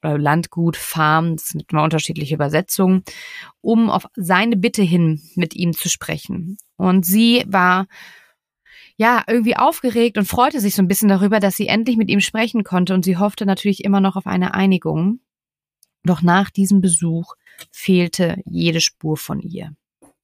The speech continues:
Am fünften Juni, nur einen Tag später, steht Bruno ein letztes Mal oder vielleicht sogar das letzte Mal auf dem Platz im Trikot von Flamengo.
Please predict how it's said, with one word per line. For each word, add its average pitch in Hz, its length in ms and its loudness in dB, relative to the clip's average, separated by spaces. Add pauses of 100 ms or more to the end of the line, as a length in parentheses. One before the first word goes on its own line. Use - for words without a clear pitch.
(140)
Am 185 160 -2
fünften 254 400 0
Juni, 160 200 2
nur 160 140 2
einen 165 180 -2
Tag 170 160 -10
später, 202 500 0 (800)
steht - 300 -2
Bruno 214 480 2 (580)
ein 220 280 2
letztes 208 500 0
Mal 170 300 2
oder 170 100 0
vielleicht - 220 -4
sogar 160 120 -2
das 165 200 -2
letzte 170 260 -2
Mal 160 180 0
auf - 120 -4
dem 151 160 -2
Platz - 340 -2
im - 160 -8
Trikot - 320 -4
von 135 300 -2
Flamengo. 135 640 -6